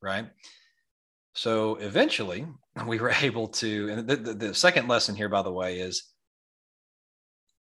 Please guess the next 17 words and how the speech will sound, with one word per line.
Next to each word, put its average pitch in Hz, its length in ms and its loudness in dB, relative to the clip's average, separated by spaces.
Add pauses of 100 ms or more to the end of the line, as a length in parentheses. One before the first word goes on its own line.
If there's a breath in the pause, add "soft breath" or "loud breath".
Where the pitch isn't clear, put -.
(120)
capital 180 600 4
and 113 140 -4
time 85 560 0 (460)
can 110 160 -6
weather 101 300 2
all 92 100 4
storms. - 480 -10 (160)
The 90 140 -6
only 151 280 2
way 143 260 6
you 120 200 -2
lose 110 300 2
in 104 80 -4
this 107 160 -2
business, 90 340 -8
period, - 380 -2 (1000 soft breath)
is 95 540 -4